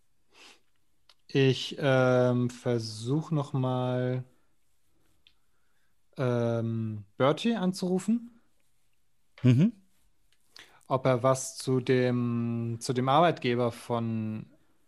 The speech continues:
Speaker 1: ach Quatsch.
Speaker 2: Ja, ist
Speaker 1: Nee,
Speaker 2: der, ist nicht der
Speaker 1: Blödsinn.
Speaker 2: gleiche.
Speaker 1: Nee, nee,
Speaker 2: Das
Speaker 1: das ist
Speaker 2: ist
Speaker 1: nicht
Speaker 2: nicht
Speaker 1: der
Speaker 2: derselbe,
Speaker 1: gleiche.
Speaker 2: genau.
Speaker 1: Äh, genau, äh, genau, der Holmes hat, äh, ähm, anders.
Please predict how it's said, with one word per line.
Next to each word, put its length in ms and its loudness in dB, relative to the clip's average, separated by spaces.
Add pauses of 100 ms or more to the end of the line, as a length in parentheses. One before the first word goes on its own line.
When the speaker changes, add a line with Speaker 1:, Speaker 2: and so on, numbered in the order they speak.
(140)
Speaker 1:
ach 160 -18
Quatsch. 480 -8
Speaker 2:
Ja, 100 -4
ist 100 -8
Speaker 1:
Nee, 60 -4
Speaker 2:
der, 80 0
ist 140 -6
nicht 140 -6
der 60 0
Speaker 1:
Blödsinn. 0 -
Speaker 2:
gleiche. 340 0 (320)
Speaker 1:
Nee, 140 -6
nee, 120 0
Speaker 2:
Das 100 2
Speaker 1:
das 20 -6
ist 60 -6
Speaker 2:
ist 80 0
Speaker 1:
nicht 0 -
Speaker 2:
nicht 140 0
Speaker 1:
der 0 -
Speaker 2:
derselbe, 360 0
Speaker 1:
gleiche. 20 -4
Speaker 2:
genau. 280 -4 (600)
Speaker 1:
Äh, 240 2
genau, 360 0
äh, 220 -4
genau, 280 -2
der 360 0
Holmes 340 -2
hat, 320 -2
äh, 280 -6 (180)
ähm, 360 -6
anders. 640 -6